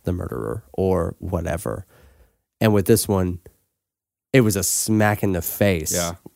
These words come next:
Speaker 1: the first time you watched it and it got to the end and the reveal was there. It,
Speaker 2: Yeah.
Speaker 1: the, the movie laid it out so perfectly that you couldn't, you couldn't really put the pieces together.
Speaker 2: No.
Speaker 1: Once you watch it and you look back on everything, then you're like,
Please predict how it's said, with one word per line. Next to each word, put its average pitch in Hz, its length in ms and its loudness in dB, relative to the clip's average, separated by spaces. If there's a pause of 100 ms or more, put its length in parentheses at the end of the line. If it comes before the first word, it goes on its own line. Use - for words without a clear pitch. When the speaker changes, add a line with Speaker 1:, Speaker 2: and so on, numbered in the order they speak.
(260)
Speaker 1:
the 104 160 2
first 104 320 2
time 98 200 0
you 98 140 0
watched 92 380 0
it 87 60 0
and 87 100 -2
it 90 100 -2
got 95 200 0
to - 100 -4
the 92 180 2
end 90 340 0
and 82 360 -4 (680)
the 107 140 4
reveal 95 580 0
was 90 180 -6
there. 71 340 -6 (220)
It, 117 220 2 (140)
Speaker 2:
Yeah. 110 160 2
Speaker 1:
the, 104 60 2
the 98 180 -2
movie 120 380 4
laid 113 200 4
it 104 60 0
out 98 140 0
so 107 120 -4
perfectly 101 460 0
that 104 200 -4
you 143 60 -2
couldn't, 214 480 2 (120)
you 117 140 2
couldn't 135 340 2
really 95 220 -2
put - 200 -4
the 87 80 -6
pieces 90 380 -6
together. 76 600 -6
Speaker 2:
No. 87 260 -8 (200)
Speaker 1:
Once 147 220 6
you 143 120 6
watch 113 380 4
it 107 180 4
and 104 120 0
you 101 100 0
look 95 220 -2
back 117 380 2
on 98 160 2
everything, 95 480 -2
then 117 120 0
you're 107 100 -2
like, 90 160 -8